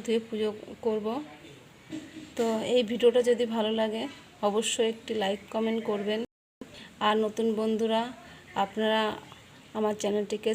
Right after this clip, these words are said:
সাবস্ক্রাইব করে আমার পাশে থাকবেন, নিত্য নতুন ভিডিও আপনাদের সামনে পেশ করতে পারি তার সুযোগ করে দেবেন।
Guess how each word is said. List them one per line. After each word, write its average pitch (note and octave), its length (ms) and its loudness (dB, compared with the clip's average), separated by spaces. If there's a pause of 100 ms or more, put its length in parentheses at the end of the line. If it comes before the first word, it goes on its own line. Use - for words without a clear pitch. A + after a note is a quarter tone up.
সাবস্ক্রাইব A3 400 -2 (100)
করে A3 180 0
আমার G#3 220 -2
পাশে G3+ 200 -4 (120)
থাকবেন, G#3 360 -2 (400)
নিত্য A3 200 -2 (120)
নতুন G#3+ 200 -2 (120)
ভিডিও A3 200 0 (100)
আপনাদের G#3 360 -4 (120)
সামনে G#3 300 0 (440)
পেশ A3 160 -2 (120)
করতে A3 320 -2
পারি G#3+ 240 4
তার G#3+ 200 0
সুযোগ G3+ 240 -6 (140)
করে G#3+ 220 0
দেবেন। G3+ 240 -4